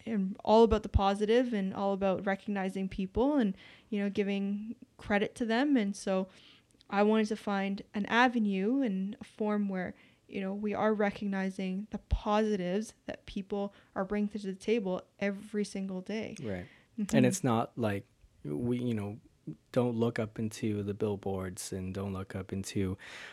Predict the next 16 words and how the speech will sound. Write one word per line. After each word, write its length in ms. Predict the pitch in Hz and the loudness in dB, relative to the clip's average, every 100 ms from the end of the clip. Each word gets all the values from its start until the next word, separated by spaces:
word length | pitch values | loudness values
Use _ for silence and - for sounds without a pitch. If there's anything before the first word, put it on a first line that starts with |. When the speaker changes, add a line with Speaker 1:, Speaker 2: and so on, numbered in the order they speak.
| - | 2
Speaker 2:
all 120 | 113 | 4
the 80 | 107 | 4
advertisement. 680 | 101 107 101 - 107 98 98 | 2 0 -2 -2 0 0 0
Look 180 | 113 | 0
around 480 | 110 104 110 113 110 | 0 0 0 0 0
you. 260 | 98 85 85 _ _ _ | -2 -4 -8 _ _ _
Look 180 | 127 110 | -2 2
at 480 | 107 95 131 110 127 | 2 2 -2 -10 -4
the, 340 | 107 98 98 | -2 -2 -4
the 100 | 120 | -6
parents, 500 | 104 - 117 107 98 | -4 0 2 2 0
the 80 | - | -6
teachers, 580 | - 110 110 101 95 95 | -4 -4 -2 -2 -2 -6
the, 300 | 107 101 95 | -4 -2 -2
uh, 240 | 90 92 113 - - - - - | -4 -6 -10 -18 -20 -20 -20 -8
the 180 | 120 | -4